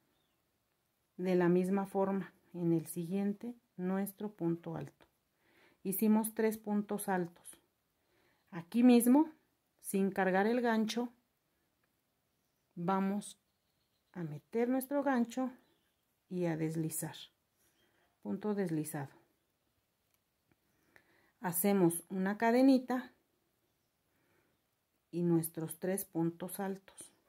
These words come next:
Uno en el siguiente, dos, en el siguiente, tres.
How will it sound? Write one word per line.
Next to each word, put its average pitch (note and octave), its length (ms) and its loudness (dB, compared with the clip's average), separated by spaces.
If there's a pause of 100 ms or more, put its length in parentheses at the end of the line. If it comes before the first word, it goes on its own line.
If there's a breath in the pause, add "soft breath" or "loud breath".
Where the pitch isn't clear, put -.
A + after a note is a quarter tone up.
(1200)
Uno G3+ 560 2 (720)
en E3 180 -8
el E3+ 140 -4
siguiente, G#3 680 -6 (1500)
dos, G3 580 4 (480)
en E3 200 -4
el F#3+ 140 -4
siguiente, A3 760 -4 (1500)
tres. - 500 -10